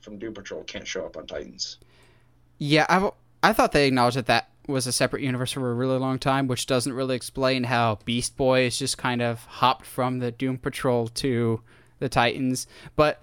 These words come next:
Speaker 2: they don't really acknowledge anything that happened in season one, like, ever. Or they don't
Speaker 1: Yeah.
Speaker 2: really acknowledge things that happened from episode to episode on that show. <laughs> But let's not divulge all the things that we have issues with, with Titans. But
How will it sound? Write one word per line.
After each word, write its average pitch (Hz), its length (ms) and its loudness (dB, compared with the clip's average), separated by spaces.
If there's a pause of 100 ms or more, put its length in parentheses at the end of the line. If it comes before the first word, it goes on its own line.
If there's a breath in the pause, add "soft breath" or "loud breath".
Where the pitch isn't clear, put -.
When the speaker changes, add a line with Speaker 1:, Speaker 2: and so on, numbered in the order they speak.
Speaker 2:
they 233 120 4
don't 339 160 4
really 302 220 2
acknowledge 156 460 4
anything 233 280 0
that 214 80 0
happened 220 280 0
in 202 60 -2
season 214 360 0
one, 196 400 0
like, 117 260 0 (200)
ever. 180 580 4 (380 loud breath)
Or 139 220 4
they 143 140 4
don't 139 120 10
Speaker 1:
Yeah. 127 160 8
Speaker 2:
really 185 140 6
acknowledge 139 440 2
things 156 320 0
that 120 80 0
happened 135 400 2
from 123 560 0
episode 131 460 0
to - 160 -8
episode 233 520 4
on 247 120 4
that 247 160 4
show. 262 440 4 (120)
<laughs> - 120 -20
But 165 360 4 (320 loud breath)
let's 294 260 4
not 220 240 4
divulge 175 760 4 (240)
all 151 460 4
the 131 240 -2
things 117 680 -6 (140)
that 123 120 -6
we 113 80 -4
have 107 120 -4
issues 113 260 -2
with, 98 160 -6
with 139 120 0
Titans. 131 420 0
But 127 300 0